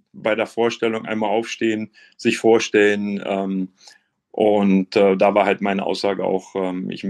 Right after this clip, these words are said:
würde gerne als Schiedsrichter das Gleiche erreichen, wie ich als Spieler erreicht hab. Ähm, dass das mit Sicherheit schwierig wird aufgrund meines dann doch schon höheren Alter, Alters, ähm, war mir klar, aber, ähm,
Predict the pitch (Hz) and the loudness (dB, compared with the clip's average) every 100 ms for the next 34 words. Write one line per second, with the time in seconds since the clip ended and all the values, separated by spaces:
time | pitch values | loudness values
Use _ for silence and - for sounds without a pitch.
0 | 95 92 90 107 107 104 104 104 101 - | -8 -8 0 4 4 4 4 2 0 -2
1 | 95 - - - - 117 117 - 107 98 | -4 -8 -10 -6 -2 0 0 -2 -2 -2
2 | - 98 98 95 98 98 95 95 98 95 | -2 0 -2 -2 -4 -4 -10 -10 -10 -8
3 | - 110 104 98 101 - 95 - _ _ | -2 0 2 2 0 0 -2 -4 _ _
4 | _ _ 101 95 95 90 _ _ _ _ | _ _ 2 2 2 0 _ _ _ _
5 | _ - 107 - 110 - - 107 98 123 | _ -2 0 2 0 -2 -4 -2 0 2
6 | 110 104 98 - 120 123 113 110 113 - | 4 2 2 -2 0 0 -2 -2 -2 -6
7 | - - 98 - 104 101 101 98 95 - | -16 -8 -8 -4 -4 0 2 2 0 -2
8 | - 101 95 107 104 - 98 95 107 107 | 0 2 2 0 0 0 -2 0 2 2
9 | 98 98 101 113 113 113 _ _ - - | -2 -2 -2 0 0 -2 _ _ -12 -4
10 | 104 110 113 113 - - 104 104 104 98 | -2 0 -2 -4 -12 -8 -4 -4 -6 -10
11 | 95 _ - - - - _ - 104 107 | -14 _ -20 -20 -20 -20 _ -2 2 4
12 | 107 95 104 95 110 113 95 98 98 - | 4 2 2 2 2 0 -2 -2 -2 -6
13 | 95 95 95 | -8 -6 -8